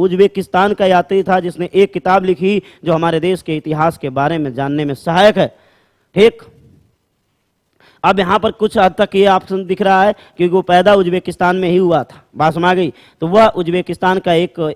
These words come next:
का यात्री था जिसने एक किताब लिखी जो हमारे देश के इतिहास के बारे में जानने, अ, में सहायक है। वह एक यात्री था जिसने भारत के लोगों की संस्कृति का अध्ययन करने के लिए कश्मीर से कन्याकुमारी तक की यात्रा करी थी।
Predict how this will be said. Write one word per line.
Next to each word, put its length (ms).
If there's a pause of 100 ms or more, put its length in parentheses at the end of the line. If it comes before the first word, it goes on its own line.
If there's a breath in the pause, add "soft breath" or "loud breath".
(180)
का 160
यात्री 380
था 180
जिसने 380
एक 220 (320 soft breath)
किताब 300
लिखी 260
जो 100
हमारे 260
देश 220
के 120
इतिहास 400
के 260 (240 soft breath)
बारे 260
में 100
जानने, 440 (440)
अ, 180
में 220
सहायक 400
है। 140 (340 soft breath)
वह 160
एक 200
यात्री 360
था 140
जिसने 260
भारत 300
के 120
लोगों 360
की 180
संस्कृति 600
का 120
अध्ययन 220
करने 300
के 140
लिए 260 (320 soft breath)
कश्मीर 340
से 140
कन्याकुमारी 600
तक 200
की 140
यात्रा 300
करी 240
थी। 240